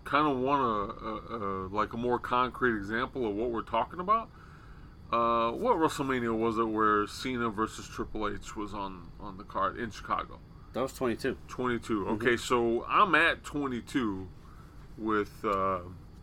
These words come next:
Speaker 1: w-, with a, a few mutual friends, <laughs> and we will be the first to tell you, I'd say at least eighty percent of the, the entire building was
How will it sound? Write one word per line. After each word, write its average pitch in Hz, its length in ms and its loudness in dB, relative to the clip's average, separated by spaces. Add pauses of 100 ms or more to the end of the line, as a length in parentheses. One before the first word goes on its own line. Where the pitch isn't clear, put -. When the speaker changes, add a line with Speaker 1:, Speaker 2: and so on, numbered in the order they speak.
(240)
Speaker 1:
w-, 120 220 -2
with 113 260 0
a, 110 40 2 (440)
a 104 200 -2
few 127 240 -4
mutual 117 360 -2
friends, 98 600 -2 (240)
<laughs> 139 160 0 (200)
and 127 240 0 (1300)
we 131 200 6
will 180 180 6
be 139 120 6
the 131 100 4
first 143 400 2
to 120 100 0
tell 98 280 0
you, 90 300 -8
I'd 139 240 4
say 123 380 4
at 117 140 2
least 117 460 -2 (100)
eighty 123 320 2
percent 104 680 -2 (180)
of 98 260 -8
the, 95 320 -2 (100)
the 101 140 -2
entire 104 420 0
building 95 520 -2 (100)
was 101 560 0